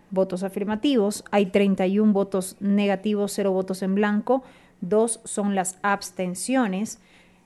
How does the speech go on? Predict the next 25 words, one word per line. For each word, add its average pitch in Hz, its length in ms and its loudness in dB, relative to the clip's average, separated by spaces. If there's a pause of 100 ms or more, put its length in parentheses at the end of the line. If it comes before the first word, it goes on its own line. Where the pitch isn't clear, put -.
(380)
El 190 240 -2
Pleno 214 340 0
de 202 100 0
la 185 80 2
Asamblea 190 460 -2
Nacional 190 500 -4
somete 190 640 -4
a 190 140 0
votación 208 880 -4
la 196 280 0
moción 208 560 0
para 185 240 0
la 180 180 0
reconsideración 208 1400 -2 (1120)
de 190 580 2
los 190 180 -2
resultados 190 640 2
de 180 80 2
la 175 80 2
votación 180 400 -4
de 196 60 -2
la 185 80 -2
moción 185 360 -6
número 196 400 0
dos, 208 240 -4